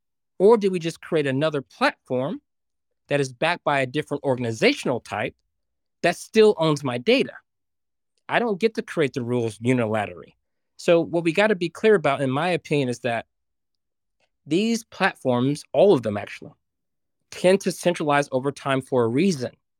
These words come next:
We need protocols which sit on top of raw infrastructure in order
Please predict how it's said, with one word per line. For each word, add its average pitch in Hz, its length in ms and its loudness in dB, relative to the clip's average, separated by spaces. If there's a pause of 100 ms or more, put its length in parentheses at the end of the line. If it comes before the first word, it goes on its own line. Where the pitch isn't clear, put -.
(680)
We 165 160 0
need 196 460 0
protocols 135 880 -2 (220)
which - 180 -2
sit 190 160 2
on 151 140 2
top - 240 -4
of 123 100 -6
raw 123 240 4
infrastructure 135 760 -2 (400)
in 160 180 0
order 185 300 2